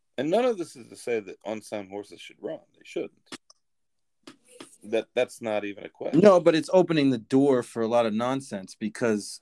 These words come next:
Speaker 2: <clears throat> you know, one vet sees things one way, another sees things another way. And, you know, it, it just opens it up for a lot of subjectivity to the whole point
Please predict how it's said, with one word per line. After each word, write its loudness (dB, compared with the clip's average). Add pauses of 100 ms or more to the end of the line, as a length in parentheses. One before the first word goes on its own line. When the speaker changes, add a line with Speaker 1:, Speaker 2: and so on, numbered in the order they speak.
(220)
Speaker 2:
<clears throat> -6
you 6 (760)
know, 6 (240)
one 4
vet 4
sees -8
things -4
one -4
way, 0
another -4
sees -6
things -4
another 6
way. 4
And, -14 (1120)
you -4
know, -2
it, -8
it -4
just -10
opens -2
it 4
up 2
for -4
a 0
lot 0
of -2
subjectivity -4
to -2
the -6
whole 2 (1600)
point 2